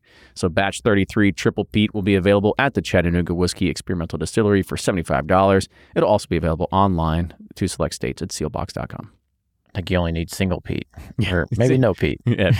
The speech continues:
Speaker 1: <laughs> No peat. We'll take
Speaker 2: I'm
Speaker 1: no
Speaker 2: just
Speaker 1: peat.
Speaker 2: kidding.
Speaker 1: Hold the
Speaker 2: Hey,
Speaker 1: peat.
Speaker 2: if you like peat, those Chattanooga boys and girls know what they're doing. They're, they got some good stuff down there.
Speaker 1: I know. And this is,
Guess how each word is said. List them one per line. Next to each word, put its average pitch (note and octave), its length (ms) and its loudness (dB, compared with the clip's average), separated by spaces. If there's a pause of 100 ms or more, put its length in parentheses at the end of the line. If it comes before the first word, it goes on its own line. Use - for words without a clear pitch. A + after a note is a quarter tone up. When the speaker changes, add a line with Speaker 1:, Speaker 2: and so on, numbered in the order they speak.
(100)
Speaker 1:
<laughs> G#2+ 260 2
No C#3 180 4
peat. - 320 -4
We'll A#2+ 140 -4
take - 160 0
Speaker 2:
I'm G#2 220 4
Speaker 1:
no F#2+ 60 2
Speaker 2:
just F2+ 100 -2
Speaker 1:
peat. - 80 -4
Speaker 2:
kidding. D2+ 320 0
Speaker 1:
Hold E3 240 2
the - 80 -2
Speaker 2:
Hey, D#2+ 80 0 (100)
Speaker 1:
peat. - 60 -6
Speaker 2:
if - 80 -2
you C3 80 4
like C#3 220 2
peat, G#2 200 2 (120)
those C#3+ 200 0 (140)
Chattanooga A2 400 2
boys F2 500 2
and A2+ 220 4
girls F2 320 4
know F#2+ 100 4
what F2+ 100 2
they're E2+ 140 2
doing. E2 320 0
They're, F#2 160 2 (140)
they A2+ 100 -2
got D3+ 140 -2
some - 160 -8
good D#2+ 160 -2
stuff - 240 -6
down - 240 -6
there. - 180 -14 (180)
Speaker 1:
I - 120 -10
know. - 120 -16 (220)
And F#3 180 2
this G3+ 140 2
is, D#2 320 -2